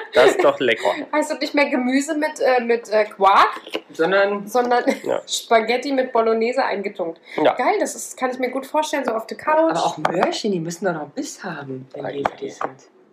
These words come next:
Speaker 1: Die mag ich auch nicht so.
Speaker 3: Ja, du
Speaker 2: Weißt
Speaker 3: magst
Speaker 2: du?
Speaker 3: auch keine Möhrchen. Ich liebe Möhrchen.
Speaker 2: Oh, ich
Speaker 3: Ich
Speaker 2: liebe
Speaker 3: trinke auch
Speaker 2: Möhrchen.
Speaker 3: literweise Karottensaft in der Woche.
Speaker 2: Nee, äh, das, nee, tatsächlich nicht.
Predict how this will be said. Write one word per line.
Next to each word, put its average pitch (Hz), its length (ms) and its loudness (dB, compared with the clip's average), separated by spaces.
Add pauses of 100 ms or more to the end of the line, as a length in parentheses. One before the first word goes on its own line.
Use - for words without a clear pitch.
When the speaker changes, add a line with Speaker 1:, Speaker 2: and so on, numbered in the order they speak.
(460)
Speaker 1:
Die 113 60 -6
mag 95 280 -6
ich - 120 -16
auch - 160 -20
nicht - 160 -18
so. - 160 -12 (260)
Speaker 3:
Ja, 147 80 -4
du 143 60 -4
Speaker 2:
Weißt 139 60 -2
Speaker 3:
magst 135 180 -2
Speaker 2:
du? 143 40 -4
Speaker 3:
auch 135 60 -10
keine 147 120 -6
Möhrchen. 135 180 -6
Ich - 80 -10
liebe 147 140 -2
Möhrchen. 139 460 -8 (120)
Speaker 2:
Oh, 196 140 -6
ich 175 60 -4
Speaker 3:
Ich 156 80 -4
Speaker 2:
liebe 208 100 -4 (140)
Speaker 3:
trinke 185 100 4
auch - 120 -2
Speaker 2:
Möhrchen. - 100 0
Speaker 3:
literweise 196 920 -2
Karottensaft 190 560 0
in 139 60 -6
der 131 100 -4
Woche. - 160 -4
Speaker 2:
Nee, 208 220 0
äh, 226 140 -8
das, 240 200 -8
nee, 233 120 -4
tatsächlich 233 500 -8
nicht. 262 240 -6